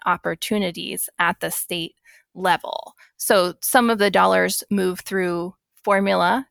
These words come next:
to states. Some dollars will be delivered competitively to states, to city and local governments, to tribal governments, and to their partners.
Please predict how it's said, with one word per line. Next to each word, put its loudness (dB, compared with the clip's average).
to -2
states. -6
Some 2
dollars 2
will -2
be -6
delivered -2
competitively -4
to -6
states, -2
to 0
city 0
and -4
local 0
governments, 0
to -2
tribal 2
governments, -2
and 0
to 2
their 4
partners. -4